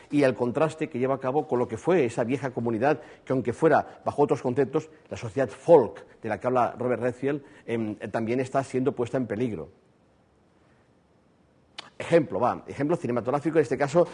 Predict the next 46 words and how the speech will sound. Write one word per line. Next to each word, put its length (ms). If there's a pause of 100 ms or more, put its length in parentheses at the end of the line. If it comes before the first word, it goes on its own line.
(120)
tomado 220
del, 220
del, 260
del, 260
del 180
documentalismo. 800 (1800)
Por 100
ejemplo, 320 (160)
si 160
uno 160
encuentra, 640
eh, 340
si 100
uno 140
quiere 180
buscar 440
los 220
referentes, 640
eh, 480 (240)
eh, 440
cinematográficos 880 (240)
de 100
la 80
concepción 540
que 80
las 140
vanguardias 400
hacían 260
de 60
la 80
ciudad, 420 (260)
uno 180
tiene 200
que 100
ver, 240 (100)
pues, 240
El 140
hombre 160
de 80
la 100
cámara 300
de 60
Bertov, 360
por 140
ejemplo, 320
¿no? 180